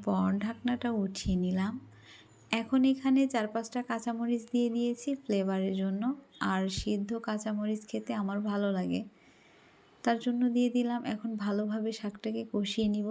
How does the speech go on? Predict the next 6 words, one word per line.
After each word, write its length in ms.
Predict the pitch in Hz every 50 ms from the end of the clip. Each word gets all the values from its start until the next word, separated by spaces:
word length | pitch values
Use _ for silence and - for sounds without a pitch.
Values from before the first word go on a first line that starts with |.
| 226
মাছের 480 | 220 214 202 196 196 196 - 208 202 196
সাথে, 400 | 196 - 202 190 190 - 202 190 190 196 - - - - - - - - - - _ -
এতে 280 | - 208 202 208 214 208
করে 400 | 208 202 190 190 190 190 202 214 240 269 277 - - _ _ _ _ _ _ _ _ _ _ _ _ _ _ -
ভালো 380 | - 202 196 202 202 196 202 208
একটা 380 | 208 202 202 202 - - 196